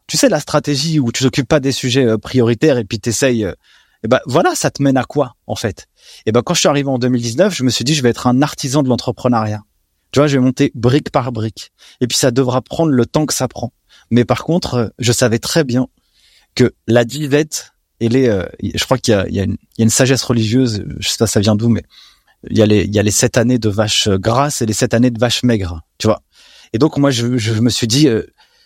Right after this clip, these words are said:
si tu veux faire un projet qui a du sens et avoir un impact dans la vie des gens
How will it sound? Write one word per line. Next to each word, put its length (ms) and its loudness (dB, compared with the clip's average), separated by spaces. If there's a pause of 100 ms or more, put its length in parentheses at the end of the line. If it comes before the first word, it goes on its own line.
(120)
si 180 -12
tu 120 0
veux 80 6
faire 220 0
un 80 0
projet 440 0
qui 140 -2
a 60 2
du 120 -4
sens 440 -2
et 40 -4
avoir 220 2
un 120 4
impact 300 0
dans 120 -2
la 100 0
vie 120 -6
des 120 0
gens 280 0